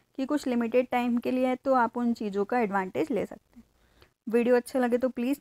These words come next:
लाइक कीजिए, चैनल को सब्सक्राइब कीजिए और कोई डाउट है तो आप कमेंट सेक्शन में कमेंट कर सकते हैं।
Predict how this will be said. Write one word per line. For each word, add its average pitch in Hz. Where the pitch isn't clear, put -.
लाइक 220
कीजिए, 240
चैनल 220
को 220
सब्सक्राइब 208
कीजिए 226
और 226
कोई 233
डाउट 208
है 226
तो 233
आप 220
कमेंट 208
सेक्शन 208
में 226
कमेंट 220
कर 202
सकते -
हैं। 233